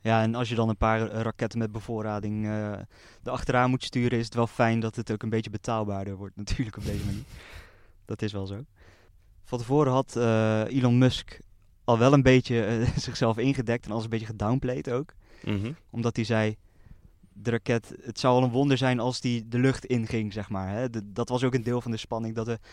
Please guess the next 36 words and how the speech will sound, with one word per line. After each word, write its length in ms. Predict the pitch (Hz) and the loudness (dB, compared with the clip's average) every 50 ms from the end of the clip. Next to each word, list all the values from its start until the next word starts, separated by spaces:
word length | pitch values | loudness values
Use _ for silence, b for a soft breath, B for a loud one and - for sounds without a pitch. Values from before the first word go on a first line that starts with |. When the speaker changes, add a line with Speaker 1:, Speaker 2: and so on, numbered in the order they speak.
| b b b b b b b b b b _ - - | b b b b b b b b b b _ -20 -20
Speaker 1:
ik 120 | - - 110 | -20 -16 -10
bedoel, 200 | 120 127 127 127 | -4 -2 0 2
je, 240 | 123 123 110 107 113 | 2 0 0 -2 -6
je 80 | 120 | -6
schiet 380 | - - - 139 123 113 - - 104 | -8 -6 -6 -6 -6 -8 -12 -16 -10
zomaar 420 | 107 120 123 120 120 113 113 110 | -4 -2 -2 0 0 0 -2 -2
drie 320 | 110 113 123 123 110 87 - | -2 -4 -4 -4 -4 -6 -8
van 100 | - 120 | -8 -6
die 120 | 113 113 110 | -4 -4 -4
raketten 380 | 110 - - 113 - 131 117 | -4 -4 -6 -6 -4 -4 -6
de 60 | 117 | -4
lucht 180 | 120 123 - - | -6 -8 -6 -4
in, 120 | 127 131 | -4 -4
dan 140 | 131 120 113 | -2 -4 -4
is 60 | 104 | -6
het 100 | 104 - - | -8 -12 -18
natuurlijk 300 | - - - 107 95 - | -20 -14 -12 -12 -10 -8
wel 200 | 101 95 95 95 | -6 -6 -4 -4
even 200 | 110 110 110 113 | -4 -4 -4 -6
de 60 | 107 | -6
vraag 320 | 104 107 110 107 107 - | -4 -2 -2 -2 -2 -4
of 140 | - 110 113 | -8 -10 -8
het 120 | 110 107 113 | -6 -4 -4
ook 140 | 107 - | -6 -4
allemaal 320 | 104 107 107 110 107 104 98 | -2 -2 -2 0 0 0 0
werkt. 320 | 104 104 123 151 - - - B B B B B B B B | -2 -4 -6 -8 -12 -20 -20 B B B B B B B B
Speaker 2:
Mhm. 160 | B 107 - | B -4 -2
Speaker 1:
En 100 | - - | -2 -2
of 100 | - - | -2 -2
die 100 | - 127 | -4 -4
niet 120 | 120 117 117 | -4 -2 0
halverwege 720 | 120 120 120 113 113 107 110 113 113 - 117 110 107 101 - _ _ _ _ _ _ - 113 92 - - | 0 0 0 0 0 -2 0 -2 -2 -2 -4 -6 -6 -6 -10 _ _ _ _ _ _ -20 -20 -20 -16 -10
het 240 | 123 123 120 - | -8 -8 -6 -6
opstijgen 580 | 117 120 - - - 117 110 113 113 117 110 104 | -6 -8 -8 -4 -4 -2 -2 -2 -2 -4 -4 -4
helemaal 380 | 107 113 131 131 120 113 110 110 | -2 -2 -2 -2 0 -2 -2 -4
ontploft. 480 | 92 117 107 - - 104 - - - | -4 -8 -12 -8 -8 -8 -8 -8 -12